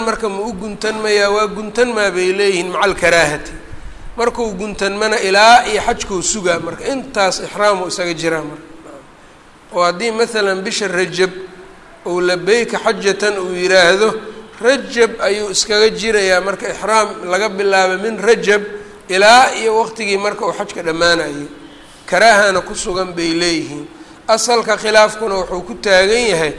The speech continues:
ixraamku shardi miya mase waa rukni? Waa rukni haddii la yidhaah, waa inuu waqtiga haleelo waay. Waa shardi haddii la yidhaahdana, qabla alwaqti waa la samay karaa.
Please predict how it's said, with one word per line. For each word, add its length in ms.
ixraamku 580
shardi 420
miya 280
mase 220
waa 140
rukni? 460
Waa 160
rukni 380
haddii 420
la 60
yidhaah, 320
waa 160
inuu 180
waqtiga 380
haleelo 400
waay. 160
Waa 200
shardi 420
haddii 340
la 60
yidhaahdana, 580
qabla 240
alwaqti 380
waa 120
la 120
samay 340
karaa. 320